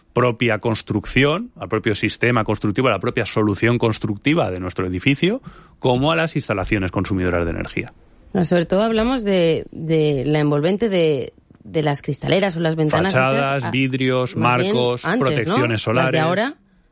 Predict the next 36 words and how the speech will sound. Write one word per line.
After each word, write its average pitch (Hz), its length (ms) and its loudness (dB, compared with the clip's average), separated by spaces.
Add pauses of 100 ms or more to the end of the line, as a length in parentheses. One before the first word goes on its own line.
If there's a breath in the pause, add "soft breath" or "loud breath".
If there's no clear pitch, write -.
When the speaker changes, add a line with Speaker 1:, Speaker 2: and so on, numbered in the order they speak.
(280)
Speaker 2:
eh, 175 680 -2 (240)
supongo 170 400 0
que, 165 300 2
Speaker 1:
Tienen 160 200 0
Speaker 2:
que 131 60 2
ya 110 60 2
Speaker 1:
mejores - 240 2
Speaker 2:
tienen 170 200 0
Speaker 1:
criterios, 107 300 -2
por - 120 -6
supuesto, 107 400 -2
por 87 120 -6
Speaker 2:
en 185 60 -2
Speaker 1:
supuesto. 175 180 2
Speaker 2:
cuenta 165 240 2
este 175 180 -6
tipo - 140 2
Speaker 1:
Por - 80 4
Speaker 2:
de 147 60 2
Speaker 1:
supuesto, - 340 0
Speaker 2:
cosas. 92 160 2
Speaker 1:
los 92 120 -2
edificios 107 360 0
de 110 60 2
nueva 110 160 2
construcción 113 440 0
tienen 123 180 2
un 123 100 2
nivel 120 240 2
de 117 40 0
eficiencia 113 400 -2
bastante 117 460 0
alto, 101 340 -2
de 98 140 0
los 95 120 2
mejo-, 92 360 -4